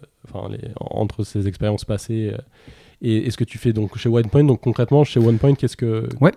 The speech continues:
Speaker 1: qu'est-ce
Speaker 2: chez
Speaker 1: que vous
Speaker 2: OnePoint,
Speaker 1: faites ?
Speaker 2: alors c'est, OnePoint, c'est une très grande entreprise. On est trois mille, on est en pleine croissance. Euh, c'est une boîte de conseil qui a un, vraiment des grosses fondations tech à la base et qui, euh, petit à petit, en fait, a développé autour de la tech,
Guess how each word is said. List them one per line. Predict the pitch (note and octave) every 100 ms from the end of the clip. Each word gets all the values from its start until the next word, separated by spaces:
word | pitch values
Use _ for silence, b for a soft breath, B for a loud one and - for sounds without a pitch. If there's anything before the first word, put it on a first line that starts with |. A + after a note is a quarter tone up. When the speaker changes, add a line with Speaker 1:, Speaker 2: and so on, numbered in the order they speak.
| -
Speaker 1:
qu'est-ce | - G#2+
Speaker 2:
chez | -
Speaker 1:
que |
vous | C3
Speaker 2:
OnePoint, | C3+
Speaker 1:
faites ? |
Speaker 2:
alors | D3+ F#2+
c'est, | G#2+
OnePoint, | G2+ G#2 G#2+ B2+
c'est | -
une | F#2 F#2
très | -
grande | G#2 G#2
entreprise. | - G#2+ A2+ F#2
On |
est | F2
trois | - F#2
mille, | F#2 G2 F#2+
on |
est | F2+
en | F2
pleine | E2+ F#2+
croissance. | - - - G#2 - - _ _ _ _ _ -
Euh, | A2 F#2+ F2+
c'est | -
une | G#2
boîte | G#2
de | G#2
conseil | G#2+ G#2 A#2+ B2+
qui | -
a | F2+ F2+
un, | E2+ B B B -
vraiment | A#2 B2
des | G#2
grosses | - -
fondations | C3+ A#2 - A2
tech | E3 -
à | G#2+
la |
base | G#2 C#3+ C#3+ -
et | A#2+
qui, | - A2 A#2
euh, | F#2+
petit | - A2
à |
petit, | - -
en | C3
fait, | A2
a | G#2+
développé | G2 F#2+ G2+ A#2 C3+ B B B -
autour | A#2+ B2 B2+
de |
la | G#2+ G2+
tech, | A#2+ C#3